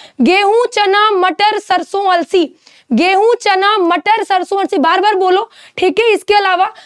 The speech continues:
कई स्थानों पर गर्मियों के दौरान दालें, सब्जियां, ये सारी। The crops grown in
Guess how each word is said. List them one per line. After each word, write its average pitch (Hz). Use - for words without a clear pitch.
कई 392
स्थानों 370
पर 392
गर्मियों 349
के 403
दौरान 370
दालें, 330
सब्जियां, 330
ये 349
सारी। 302
The 339
crops 381
grown 381
in 415